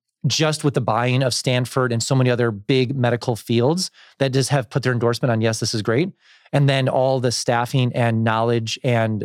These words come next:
and, um, minds that are being moved to that actual business or whatever you wanna call it is gonna be, is just wild. And what they're gonna do to try to do to transform healthcare,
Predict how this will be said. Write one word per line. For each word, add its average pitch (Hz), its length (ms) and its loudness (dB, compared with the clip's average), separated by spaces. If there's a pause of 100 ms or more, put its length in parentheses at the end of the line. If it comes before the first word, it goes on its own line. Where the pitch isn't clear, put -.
and, 107 380 -2 (260)
um, 104 460 -4 (240)
minds 127 440 2
that 123 80 2
are 117 80 0
being 113 320 0
moved 110 200 0
to 131 100 -4
that 113 260 0 (200)
actual 123 280 0
business 117 520 0 (220)
or 127 120 2
whatever 131 180 2
you 120 40 -4
wanna 113 120 0
call 117 200 0
it 143 120 -2 (220)
is 127 180 2
gonna 127 80 2
be, 113 180 2
is 117 160 0
just - 320 -2 (100)
wild. 110 460 0 (420)
And 135 320 2
what 143 160 2
they're 160 100 0
gonna 135 240 0 (380)
do 139 300 2
to 127 80 0
try 131 160 -2
to 127 80 0
do 123 100 2
to 117 60 2
transform 120 520 -2
healthcare, 175 500 -2